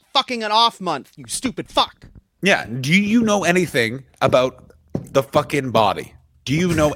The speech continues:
Speaker 2: anything?
Speaker 1: This is the
Speaker 2: Do you know
Speaker 1: interesting
Speaker 2: what
Speaker 1: thing
Speaker 2: goes
Speaker 1: about,
Speaker 2: in my
Speaker 1: um,
Speaker 2: mouth? Do you know what goes in my mouth? Meat.
Speaker 1: Here's how he gets his title shot. Uh,
Speaker 2: Go ahead.
Speaker 1: Luger, uh, 'cause I wanna get this right.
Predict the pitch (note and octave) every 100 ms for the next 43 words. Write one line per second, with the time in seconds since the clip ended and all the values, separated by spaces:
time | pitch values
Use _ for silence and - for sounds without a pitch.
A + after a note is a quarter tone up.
0 | C#3 C#3+ A#2 - F#2 - _ _ _ -
1 | C4 A#3+ A#3 F3+ G3+ G#3+ G#3+ F#3 G3 E3+
2 | E3 E3+ E3+ E3 B3 - - _ _ _
3 | _ - D#3+ D#3 D3+ C3 C3+ B2 A#2 G#2+
4 | G#2 F2 - - _ _ A2 B2 C3 G3
5 | A3 A3+ G3+ F#3+ E3 F3+ E3 - A#2+ A2
6 | _ C3+ B2+ B2 A#2 F2+ F2 D#2+ F2 C3
7 | D#3 F#3 F3+ F3+ E3+ E3 - _ C#3 C#3+
8 | C#3 C3+ B2+ - _ C#3+ C#3+ D3+ E3 D#3
9 | D3+ C#3+ C3+ B2